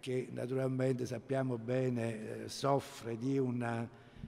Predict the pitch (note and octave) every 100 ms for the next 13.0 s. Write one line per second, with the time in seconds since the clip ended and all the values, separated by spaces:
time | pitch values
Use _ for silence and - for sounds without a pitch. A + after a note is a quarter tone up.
0 | - - B2 B2 B2+ B2+ C3 B2+ - C#3+
1 | D3+ D3+ C3+ A#2+ A#2+ A#2 - D#3 D#3 C3
2 | A2+ A#2 B2 B2 A2+ D3 C#3 C3 C3 C3
3 | A2 B2 B2 A#2 - C#3 D3 B2+ B2+ D3
4 | D3 C3 B2 A2+ - - - - B2 B2
5 | B2 A#2 - A2+ A#2+ C3+ B2 A#2+ B2+ B2
6 | A#2 A#2 A#2 B2+ C3 A#2+ G#2+ A2+ D3 -
7 | - - - - - G3 F#3 - D3+ D#3
8 | D3 D3+ D3+ D3+ - F3+ F3+ E3+ G3+ C#3+
9 | B2+ A2 C#3 A#2 D3 B2 A#2 C3+ - C3
10 | A#2+ B2+ B2+ B2+ C3 B2+ C3 B2+ C3 C3+
11 | B2+ B2 - - - C3 C#3 B2+ C3+ C#3
12 | C3+ B2 C3 B2+ A#2 C#3 C3 B2+ B2+